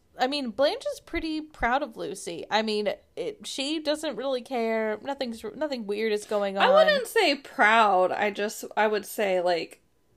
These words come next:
Speaker 2: oh, maybe, uh, yeah, proud is a good
Speaker 1: I,
Speaker 2: thing.
Speaker 1: I
Speaker 2: I
Speaker 1: thought
Speaker 2: mean,
Speaker 1: she was proud.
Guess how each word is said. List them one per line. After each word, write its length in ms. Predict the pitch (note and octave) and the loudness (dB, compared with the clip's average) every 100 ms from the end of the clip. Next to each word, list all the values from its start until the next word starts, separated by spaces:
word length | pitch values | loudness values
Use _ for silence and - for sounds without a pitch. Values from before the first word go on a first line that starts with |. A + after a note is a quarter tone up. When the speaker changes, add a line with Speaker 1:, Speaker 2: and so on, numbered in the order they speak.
| _ _ - | _ _ -8
Speaker 2:
oh, 100 | D4 | -4
maybe, 380 | F4+ F4+ F4+ F4 | -2 -2 -2 -4
uh, 60 | - | -6
yeah, 560 | A#4 A#4+ A#4+ A#4 - - - | -2 -2 -2 -6 -10 -18 -12
proud 200 | C5 C#5+ A4+ | -8 -4 -4
is 140 | B3+ | 0
a 20 | |
good 80 | G#3 | 4
Speaker 1:
I, 120 | F#4 C5+ | 6 6
Speaker 2:
thing. 160 | - | 4
Speaker 1:
I 100 | F#3+ | 2
Speaker 2:
I 40 | C#4 | 2
Speaker 1:
thought 120 | A3+ | 2
Speaker 2:
mean, 80 | A#3 | 0
Speaker 1:
she 180 | A3 F#3 | -2 -2
was 160 | E3+ | -2
proud. 520 | - F3 D3 E2 G3+ | -2 -4 -2 -4 -4